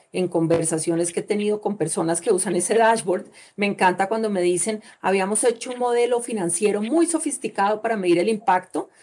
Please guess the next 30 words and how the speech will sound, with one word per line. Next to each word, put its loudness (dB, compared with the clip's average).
pero 4
lo 4
que 0
más 2
nos 0
impactó 0
fue 2
cuántas 0
emisiones -2
de -4
carbono -2
reducimos -2
por 0
usar 2
un 0
data -2
center", 0
que 2
además 4
en -6
el -8
caso -2
nuestro -2
es -2
hecho -2
con 2
energía 4
renovable, 2
buscando 0
conservar 0